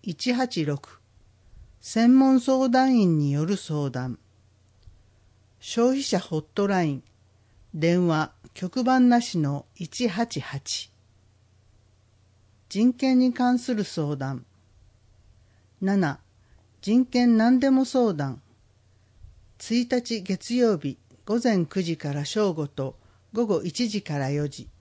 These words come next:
二十六日金曜日午後一時から四時。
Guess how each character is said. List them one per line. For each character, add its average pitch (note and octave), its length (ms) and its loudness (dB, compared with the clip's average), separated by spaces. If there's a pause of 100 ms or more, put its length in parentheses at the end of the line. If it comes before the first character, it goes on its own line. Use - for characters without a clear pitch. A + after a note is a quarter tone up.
(960)
二 A#3+ 140 2
十 A3 240 2
六 D3 280 -4
日 F3 500 -2
金 A#3 340 4
曜 A3 280 4
日 C3 220 -10 (160)
午 A#3+ 160 0
後 F#3+ 180 4
一 G#3+ 260 -2
時 G3 100 -4
か D3 160 -6
ら B2+ 120 -4
四 D3 180 -6
時。 A#2+ 160 -16